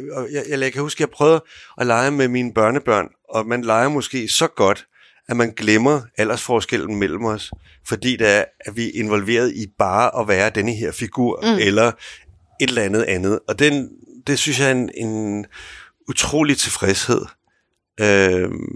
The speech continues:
Speaker 1: at gøre det.
Speaker 2: Men der kan legen jo også, som du er inde på her, den kan jo noget særligt i forhold til også at frisætte os og ophæve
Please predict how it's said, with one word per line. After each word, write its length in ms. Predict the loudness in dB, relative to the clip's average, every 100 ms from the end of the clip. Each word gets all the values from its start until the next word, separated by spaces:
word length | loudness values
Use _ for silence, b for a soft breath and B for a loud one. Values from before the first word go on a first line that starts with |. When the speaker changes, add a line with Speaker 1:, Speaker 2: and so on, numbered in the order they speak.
| -12 -14 -18 -20 -20 _ _ -12
Speaker 1:
at 160 | -10 -2
gøre 220 | 2 2
det. 180 | 0 -10 -14 _ _ B B B -4
Speaker 2:
Men 180 | 0
der 220 | 4 4 2 0
kan 120 | 0
legen 340 | 2 2 0
jo 100 | -2
også, 120 | -2
som 100 | -4
du 80 | -8
er 20 | -6
inde 180 | -6
på 80 | -6
her, 160 | -2 -2
den 140 | -2
kan 180 | 0 0
jo 60 | 2
noget 200 | 0 0
særligt 400 | 0 -2 -2 -8
i 40 |
forhold 280 | -4 -2 0
til 80 | -2
også 160 | -2
at 60 | -6
frisætte 600 | -2 -2 0 -2 -2 -4
os 280 | -4 -6 -6
og 180 | -2 -2
ophæve 500 | 2 -2 0 -4 -4